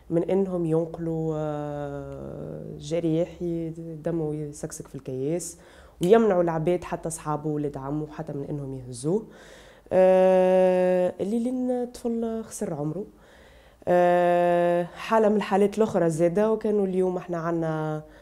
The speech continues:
أعوان صلب وزارة الداخلية ما كفاهمش عمر، ما كفاهمش، آه، أيمن عثماني، ما كفاهمش عبد السلام زيان، ما كفاهم حتى حد. آه، رينا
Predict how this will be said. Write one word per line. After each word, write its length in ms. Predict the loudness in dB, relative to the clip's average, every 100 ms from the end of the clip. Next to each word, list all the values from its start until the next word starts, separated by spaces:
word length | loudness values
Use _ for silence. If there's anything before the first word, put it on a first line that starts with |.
| -20 -4
أعوان 420 | 0 2 4 4 2
صلب 300 | -2 -4 -2
وزارة 220 | -2 -2
الداخلية 960 | -2 -4 -2 0 2 2 0 -2 -4 -8 -18 -14 -4
ما 60 |
كفاهمش 460 | -2 0 0 -2 -2
عمر، 320 | -2 -2 -4 -10 -20 -20 -20 _ -12 -6
ما 100 | -2
كفاهمش، 600 | -2 -2 0 -2 -4 -4
آه، 360 | 0 0 2 4
أيمن 240 | 4 2
عثماني، 580 | -2 -4 -2 0 0 0
ما 100 | -2
كفاهمش 500 | -6 -8 -6 -6 -6
عبد 120 | -8
السلام 240 | -4 -4
زيان، 500 | -2 -4 -4 -4 -2
ما 60 | -4
كفاهم 340 | -6 -6 -6
حتى 240 | -6 -10 -12
حد. 360 | -8 -8 -8 -14 -20 -20 -20 -20 -14 -2
آه، 1200 | 2 4 4 4 4 4 4 4 2 2 2 2
رينا 500 | 4 4 4 4 2